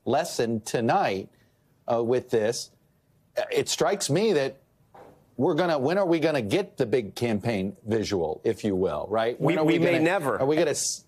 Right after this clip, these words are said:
Speaker 1: we may never. It, and no one says that that's
Speaker 2: Yeah.
Speaker 1: necessary per se. But, you know, they're, they're, look, I think annou-, presidential announcement speeches, I will tell you this: it's the only speech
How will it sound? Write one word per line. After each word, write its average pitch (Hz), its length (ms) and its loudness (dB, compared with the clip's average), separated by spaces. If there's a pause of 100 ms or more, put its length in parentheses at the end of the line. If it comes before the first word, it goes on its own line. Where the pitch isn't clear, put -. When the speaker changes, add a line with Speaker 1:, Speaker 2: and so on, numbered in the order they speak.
(140)
Speaker 1:
we 143 220 0
may 156 200 2
never. 156 440 2
It, 156 200 2
and 175 180 2
no 262 100 4
one 277 140 2
says 175 300 0
that - 160 0
that's 156 360 -2 (180)
Speaker 2:
Yeah. 135 220 2
Speaker 1:
necessary 139 800 2
per 131 280 -4
se. 147 720 0 (1200)
But, 196 500 0
you 196 120 2
know, 185 200 2
they're, 170 300 -2 (100)
they're, 180 240 2 (640)
look, 226 200 0
I 190 140 2
think 247 200 -2
annou-, 175 320 0
presidential 165 480 0
announcement 139 500 0
speeches, 101 400 -2
I 147 140 2
will 226 100 0
tell 170 140 0
you 135 100 2
this: 139 240 0
it's 170 200 -2
the 240 100 4
only 170 200 2
speech 143 320 -2